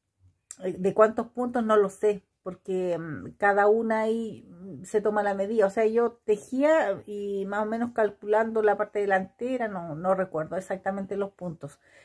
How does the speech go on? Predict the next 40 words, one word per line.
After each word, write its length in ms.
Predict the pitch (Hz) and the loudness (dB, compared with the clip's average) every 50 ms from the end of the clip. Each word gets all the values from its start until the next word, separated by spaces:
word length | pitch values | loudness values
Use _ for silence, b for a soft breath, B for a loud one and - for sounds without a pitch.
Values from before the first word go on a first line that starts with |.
| b b b | b b b
pero 140 | 220 220 226 | -2 -2 0
está 160 | 226 240 240 | 2 2 0
hecho 220 | 247 247 - 254 | 2 2 2 4
con 200 | 226 220 214 202 | 4 4 4 2
solo 600 | 202 - - - 277 277 311 320 349 339 - _ _ _ | -2 -8 -6 0 2 2 4 4 0 -2 -4 _ _ _
triángulos, 580 | - 240 233 208 185 165 156 147 143 135 - _ _ _ _ | -2 2 2 4 4 2 0 -2 -4 -4 -6 _ _ _ _
y 120 | - 202 208 | -4 0 2
ahí 160 | 214 226 240 | 2 2 0
ustedes 280 | 247 240 - 247 247 240 | -2 -2 0 2 2 4
le 100 | 240 226 | 4 4
dan 160 | 240 233 233 | 4 4 2
el 140 | 240 233 233 | 2 0 2
largo 260 | 233 226 220 226 220 | 0 0 2 0 -2
que 160 | 220 220 208 | -2 -4 -8
quieran. 260 | - - 147 - - _ _ _ b b b b b b b b b b b b b b b b | -8 -8 -10 -10 -10 _ _ _ b b b b b b b b b b b b b b b b
Estoy 380 | - 175 - _ - 254 254 254 | -18 -18 -6 _ 2 4 4 4
aquí, 280 | 240 247 - 247 262 240 | 4 2 0 -6 -4 -2
miren, 360 | 233 202 160 143 135 131 _ _ _ _ _ _ _ _ _ _ _ _ _ _ _ _ _ _ | -2 0 0 -2 -4 -4 _ _ _ _ _ _ _ _ _ _ _ _ _ _ _ _ _ _
con 180 | - 214 208 214 | 2 2 2 2
esta 340 | 220 220 220 - 220 202 208 | 2 -2 0 0 0 0 0
cosa, 440 | - 190 175 - - 147 135 - _ _ _ _ _ _ _ _ _ _ _ - | 0 -4 -4 -4 -6 -10 -12 -12 _ _ _ _ _ _ _ _ _ _ _ -4
esta 480 | 190 208 190 - _ _ - 180 175 | -4 -4 -4 -4 _ _ -4 -4 -4
cosa, 400 | 175 175 175 165 165 - 135 - _ _ _ _ _ _ _ _ _ _ _ _ | 0 -2 -2 -2 -2 -8 -18 -20 _ _ _ _ _ _ _ _ _ _ _ _
y 160 | - 185 185 196 | -4 0 0 0
esta 300 | 208 208 - 202 190 190 | 0 0 2 0 0 2
cosa, 240 | 196 202 202 214 | 0 -2 -2 -2
ustedes 300 | 196 - 208 180 185 185 | -4 -2 0 -2 -2 0
saben 220 | - 214 220 233 233 | 2 2 2 2 0
quién 180 | 254 302 320 | -2 -2 -2
es. 140 | 233 160 - _ _ _ _ _ _ _ | -2 -4 -4 _ _ _ _ _ _ _
Voy 320 | - - 175 185 196 196 | -12 -6 -4 -2 0 2
a 80 | 190 180 | 2 2
Pantufla, 580 | 180 190 190 - - 294 240 - 147 147 147 | 2 0 -2 -4 -4 -4 -4 -2 -2 -4 -4
que 100 | 151 170 | -2 -2
duerme, 260 | 170 196 202 190 185 | 0 0 0 0 0
miren, 320 | - 190 196 165 143 135 139 | -2 -4 -4 -2 -2 -2 0
la 100 | 185 - | -2 -2
tengo 240 | 185 175 165 160 160 | -2 -2 -4 -4 -4
tapadita, 520 | 156 151 170 175 185 202 190 - 147 147 | -4 -2 -2 -2 -2 -2 -4 -4 -2 -2
¿ven? 200 | 151 151 190 - | -2 -4 -6 -10